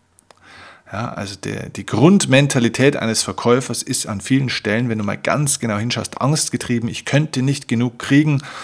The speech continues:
Das nennt man dann, die sind hochmotiviert. Und natürlich sind die auch positiv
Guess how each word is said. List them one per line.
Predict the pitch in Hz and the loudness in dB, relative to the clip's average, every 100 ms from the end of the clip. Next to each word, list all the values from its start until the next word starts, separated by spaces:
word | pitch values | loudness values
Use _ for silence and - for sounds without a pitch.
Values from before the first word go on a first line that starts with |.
| - | -16
Das | - - | -12 -4
nennt | 110 120 | -4 -2
man | 104 | -2
dann, | 104 101 | -2 -2
die | - | -2
sind | 113 95 | -2 2
hochmotiviert. | 143 131 113 - 98 123 147 - - - - - - | 2 2 -2 -2 0 2 2 -2 -16 -18 -18 -14 -6
Und | 107 | -4
natürlich | 104 131 - | 0 0 2
sind | 127 127 | 0 0
die | |
auch | 80 - | 0 0
positiv | 143 160 156 143 127 | 4 4 6 2 2